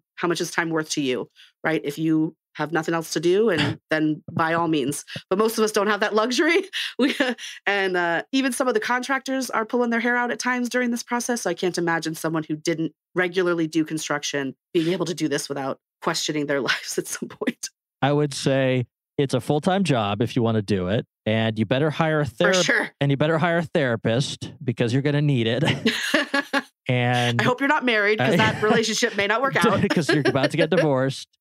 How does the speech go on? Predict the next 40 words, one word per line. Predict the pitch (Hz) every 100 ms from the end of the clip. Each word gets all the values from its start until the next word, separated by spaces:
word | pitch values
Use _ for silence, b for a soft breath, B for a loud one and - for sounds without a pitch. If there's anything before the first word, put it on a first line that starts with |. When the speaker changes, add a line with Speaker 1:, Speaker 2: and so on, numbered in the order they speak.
| -
Speaker 2:
Yeah. | 107 -
Speaker 1:
<laughs> | - - 392 415 -
Yeah. | 262 190 - 269 262 254
Speaker 2:
All | 160
right. | 113
So | -
let's | 156 196 -
say | 208 196
you're | 180
smart | - 160 131 127
about | 120 117 113
this | - 123 117 -
and | 113 107 107 107
you | 117 113
hire | 107 110 104 104
a, | 101 - _ -
or | 123
you | 117
wanna | 143 143
hire | 123 123 120 113 -
a | 101
reliable | 101 110 113 113 110 95
A | 104
D | 101
U | 98 98 101
general | 95 - 101 98 90
contractor. | 104 95 - 90 95 90 85 _ _
The | 139 117
Great | 131 127
Builds, | 131 120 120
we, | 110 113 110 _
you | 120
know, | 101
we | 104
have | 110
a | 110
process | 117 101 92 104 98 101 - - _
for | - 104
vetting | 127 113 110
contractors. | 117 113 107 107 95 90 107 104 - -